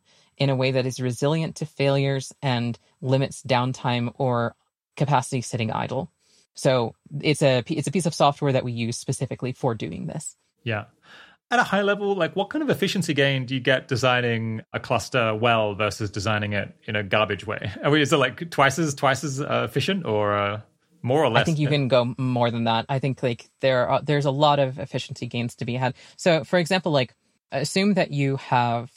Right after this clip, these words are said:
Speaker 1: uh, let's talk a bit, I guess, about the difference between if everybody had their own G P U and you've got all the G P Us in a big pile. So assume that, like, I'm a researcher and my lab gives everybody an A one hundred chip.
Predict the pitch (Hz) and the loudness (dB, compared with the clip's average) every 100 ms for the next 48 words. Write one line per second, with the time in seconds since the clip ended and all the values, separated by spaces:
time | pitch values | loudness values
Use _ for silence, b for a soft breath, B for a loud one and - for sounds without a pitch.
0 | _ _ _ _ _ _ 139 - 196 - | _ _ _ _ _ _ 2 4 2 2
1 | 226 180 - 135 135 127 120 131 123 139 | 2 2 2 0 0 0 0 0 -4 -4
2 | 131 147 - 123 113 110 - 139 135 143 | -4 -6 -4 -2 0 -2 -4 -4 -2 0
3 | 131 127 - 120 120 143 127 123 143 156 | -2 -4 -2 0 -2 -4 -2 2 2 0
4 | 139 - 135 131 135 b b b b - | -2 -4 -2 0 -2 b b b b 0
5 | 135 123 117 123 - 123 - 117 - 120 | 0 0 -4 -8 -6 -4 2 0 2 -2
6 | 127 120 120 123 - 123 113 - - 113 | -2 -4 -6 -6 -4 -6 -8 -8 -4 -2
7 | 117 - 131 123 - b b b b 151 | -4 -2 -2 -2 -4 b b b b -4
8 | - 233 185 160 - 131 113 - _ _ | 0 0 2 2 2 -2 -2 -8 _ _
9 | - 143 170 170 151 120 113 127 117 123 | -2 2 2 2 0 -2 -4 -6 -4 -2
10 | 113 - b b b - 127 123 120 135 | -2 -6 b b b -2 0 0 0 2
11 | 160 147 135 127 - 127 - 131 143 135 | 2 2 2 0 -2 -4 -2 -2 0 0
12 | 123 120 113 117 113 127 127 - 156 - | 0 -2 -2 -2 -4 -6 -6 -6 -8 -10
13 | _ _ _ - - | _ _ _ -14 -14